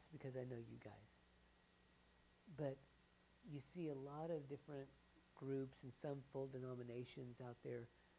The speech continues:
that shove the Holy Spirit out. In fact, there was a, um, a preacher, I'm not gonna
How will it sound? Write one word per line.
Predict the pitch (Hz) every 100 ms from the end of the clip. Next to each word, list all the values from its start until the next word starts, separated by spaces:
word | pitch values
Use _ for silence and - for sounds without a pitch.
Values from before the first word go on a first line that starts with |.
| - - 135
that | 123 123 - - -
shove | 139 135
the | 123
Holy | 139 135 120 -
Spirit | 139 127 123
out. | 123 151 - - - - - - - - - - - - - - - -
In | 143
fact, | 127 139 127
there | 131
was | 127 123
a, | 123 120
um, | 110 104 127 139
a |
preacher, | - - 131 - 127
I'm | 120
not | 117
gonna | 127